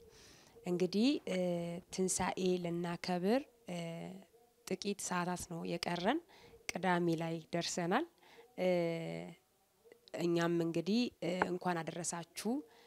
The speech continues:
ለማለት እንወዳለን። በቅድሚያ የዕለቱን፣ እ፣ ለማውሳት፣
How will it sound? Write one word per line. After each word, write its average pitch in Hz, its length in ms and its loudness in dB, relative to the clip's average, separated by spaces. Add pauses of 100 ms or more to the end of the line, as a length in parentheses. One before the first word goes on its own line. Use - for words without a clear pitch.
(300)
ለማለት 180 520 0
እንወዳለን። 170 500 2
በቅድሚያ - 440 -4 (400)
የዕለቱን፣ 175 760 -4 (400)
እ፣ 175 80 -4 (120)
ለማውሳት፣ 175 640 2